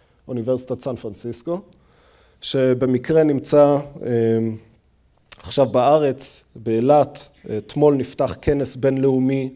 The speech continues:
דו-שנתי על ה-, בדיוק על התחום הזה, ועשרות מגדולי המומחים בעולם הגיעו לארץ כדי להיות בכנס. אה, בסוף הסרט אני גם אצטרף אליהם כדי, אה, לנהל שם,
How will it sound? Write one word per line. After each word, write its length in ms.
דו-שנתי 800
על 240
ה-, 280
בדיוק 400
על 60
התחום 360
הזה, 340
ועשרות 840
מגדולי 600
המומחים 400
בעולם 360
הגיעו 240
לארץ 420
כדי 260
להיות 320
בכנס. 640
אה, 20
בסוף 480
הסרט 1000
אני 140
גם 200
אצטרף 500
אליהם 280
כדי, 520
אה, 260
לנהל 500
שם, 380